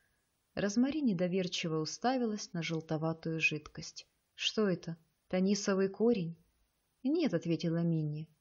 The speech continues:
"это чай с лимоном и сахаром. Самый обыкновенный чай. Выпей". И она поставила чашку на стол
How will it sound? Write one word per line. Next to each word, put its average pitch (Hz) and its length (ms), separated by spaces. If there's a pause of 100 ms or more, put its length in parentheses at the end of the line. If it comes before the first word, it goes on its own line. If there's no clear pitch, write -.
"это 339 240
чай 220 320
с - 120
лимоном 180 420
и 160 40
сахаром. 156 600 (320)
Самый 277 420
обыкновенный 170 640
чай. 151 440 (280)
Выпей". - 480 (540)
И 185 60
она 302 220
поставила 175 600
чашку 269 480
на 190 100
стол 185 480